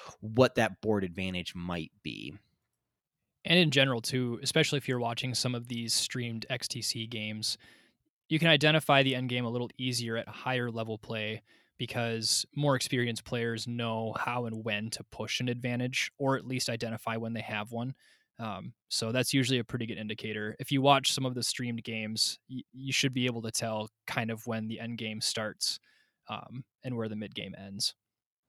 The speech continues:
Speaker 1: Yeah, and maybe a good tool to look back on is, you know, when did a player kind of have a behavior shift?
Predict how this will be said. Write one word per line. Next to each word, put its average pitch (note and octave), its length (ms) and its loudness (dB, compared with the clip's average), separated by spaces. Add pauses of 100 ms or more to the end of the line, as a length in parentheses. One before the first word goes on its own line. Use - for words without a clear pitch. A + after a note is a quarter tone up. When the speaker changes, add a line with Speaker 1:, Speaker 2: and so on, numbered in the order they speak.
(280)
Speaker 1:
Yeah, E3 220 10
and C3 140 8
maybe E3 280 6
a F#3+ 60 6
good C3+ 300 2
tool C3 560 0 (100)
to - 120 -2
look B2+ 160 0
back F#2 240 6
on D3 120 2
is, A#2 240 0 (680)
you A#2+ 100 -2
know, G2+ 220 -2
when A#2 260 0
did F3 380 4
a A#2 60 0
player A#2 440 2
kind A2 180 2
of G#2+ 60 4
have A#2 180 0
a A2 60 2
behavior G2 680 -4
shift? - 720 -4